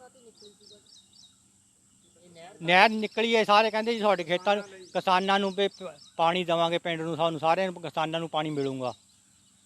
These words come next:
ਤੇ ਇੱਕ ਹੋਰ ਬਹੁਤ ਵੱਡੀ ਘਾਟ ਜਿਹੜੀ ਹੋਈ ਆ, ਇਹ ਨਹਿਰ ਦੇ ਆਲੇ ਦੁਆਲੇ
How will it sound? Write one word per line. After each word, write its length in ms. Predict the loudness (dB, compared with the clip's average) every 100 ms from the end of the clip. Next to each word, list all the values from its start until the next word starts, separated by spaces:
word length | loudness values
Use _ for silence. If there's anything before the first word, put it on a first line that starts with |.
| _ _ _ _ _
ਤੇ 220 | -4 -4 -4 -10 -8
ਇੱਕ 160 | -6 -4
ਹੋਰ 260 | 0 0
ਬਹੁਤ 280 | 2 2 4
ਵੱਡੀ 200 | 2 -2 2
ਘਾਟ 180 | 0
ਜਿਹੜੀ 240 | 0 -4 -2
ਹੋਈ 260 | 0 0
ਆ, 140 | 0 0 _ _ -10
ਇਹ 100 | -6
ਨਹਿਰ 260 | 2 4 4
ਦੇ 100 | 6
ਆਲੇ 220 | 6 4
ਦੁਆਲੇ 340 | 4 2 2